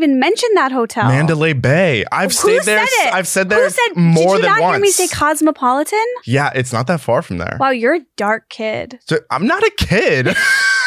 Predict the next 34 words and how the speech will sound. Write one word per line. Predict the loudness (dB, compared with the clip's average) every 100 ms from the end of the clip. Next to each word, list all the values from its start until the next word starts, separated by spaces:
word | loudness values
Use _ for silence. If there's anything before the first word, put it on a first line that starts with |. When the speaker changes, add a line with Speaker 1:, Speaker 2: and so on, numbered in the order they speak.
| -4 -8 -16 _ _ _ -20 -14 -6
Speaker 2:
Esther, | -6 -2 -2
you | 0
have | -2 -2
to | -2
remember, | 0 0 0 0
we're | 0 0 -2 -4 -4
adults | -2 0 0 -2
now. | -6 -6 -8 -10 _ _ _ _ -6
Speaker 1:
I | -4
thought | -2 0
Speaker 2:
Weird | 0
Speaker 1:
we |
Speaker 2:
adults. | 0 -2 0 0 -2
Speaker 1:
agreed. | -4 -6 -6
Speaker 2:
<laughs> | -4
Speaker 1:
I | -4
thought | 0 0 0
we | 0
agreed | 0 -2 -4 -2 -2
we | -4
were | -2 -2
not | 0 2 0
adults | 0 -4 -4
actually, | -6 -6 -4 -4
like, | -4
two | -6 -4
days | 0 0 0
ago. | -6 -6 -6 -4
Speaker 2:
You | 0 2 4
agreed | 2 0 0 0
that, | 0 0
<laughs> | -4
to | -2 0
that. | 0 -2 -8